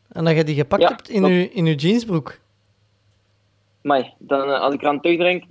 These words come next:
Speaker 2: krijg ik weer, eh, dezelfde bloedsmaak in mijn mond en mijn keel.
Speaker 1: <laughs>
Speaker 2: Eh,
Speaker 1: Kun je
Speaker 2: maar
Speaker 1: dat
Speaker 2: dat
Speaker 1: eens
Speaker 2: was, eh, dat was
Speaker 1: toelichten?
Speaker 2: dus effectief. Eh, dus we waren, eh, op teambuilding met Runderslap. Ehm, en het was een, een, ik denk een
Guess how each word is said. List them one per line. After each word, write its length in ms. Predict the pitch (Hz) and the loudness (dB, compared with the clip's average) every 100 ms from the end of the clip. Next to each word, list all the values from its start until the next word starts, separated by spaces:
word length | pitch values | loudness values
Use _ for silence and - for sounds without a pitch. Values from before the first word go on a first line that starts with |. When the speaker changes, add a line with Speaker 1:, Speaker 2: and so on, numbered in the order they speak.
| 147 135 | -12 -10
Speaker 2:
krijg 220 | - 165 151 | -2 0 0
ik 60 | |
weer, 340 | 151 147 147 143 | 0 -2 0 -2
eh, 100 | 135 | -4
dezelfde 380 | 135 151 165 | -2 0 0
bloedsmaak 540 | 139 156 180 196 185 190 | -4 -8 -10 -6 -6 -6
in 100 | 196 | -8
mijn 180 | 196 190 | -8 -6
mond 220 | 196 202 | -6 -4
en 80 | 170 | -2
mijn 180 | 165 | -2
keel. 320 | 170 196 185 175 | -2 -2 -2 -4
Speaker 1:
<laughs> 0 | - - 143 | -10 -10 -6
Speaker 2:
Eh, 380 | 147 139 160 165 - - - | -2 -2 -4 -6 -14 -20 -2
Speaker 1:
Kun 160 | 180 | 2
je 60 | 156 | 4
Speaker 2:
maar 80 | 156 | 4
Speaker 1:
dat 120 | 185 | 4
Speaker 2:
dat 80 | 175 | 2
Speaker 1:
eens 120 | 170 | 2
Speaker 2:
was, 20 | |
eh, 140 | 170 | 2
dat 80 | 226 | 4
was 80 | 247 | 2
Speaker 1:
toelichten? 220 | 165 285 | 0 -2
Speaker 2:
dus 100 | 277 | -2
effectief. 400 | 170 147 - 156 - - - - _ _ - - - | -4 -8 -10 -10 -12 -20 -20 -20 _ _ -20 -20 -4
Eh, 300 | 131 151 139 | 0 0 0
dus 280 | 170 - - - | -4 -6 -20 -14
we 100 | 127 | -6
waren, 360 | 139 143 151 151 | 0 2 2 -2
eh, 340 | 143 143 123 | -2 -2 -2
op 200 | 143 - | -6 -8
teambuilding 460 | 190 196 196 190 175 | -6 -2 0 0 2
met 140 | 147 | 0
Runderslap. 500 | 180 226 - 220 - _ _ _ _ _ - | 0 -2 0 0 -2 _ _ _ _ _ -10
Ehm, 640 | 135 135 135 131 131 127 | -4 0 2 2 0 -2
en 240 | 127 139 135 | 0 0 -2
het 100 | - | 0
was 180 | 143 139 | 0 0
een, 240 | 135 117 | -4 -4
een, 140 | 123 113 - - | -8 -10 -12 -12
ik 420 | 120 _ _ 110 | -12 _ _ -8
denk 160 | 123 | -6
een 100 | 110 | -6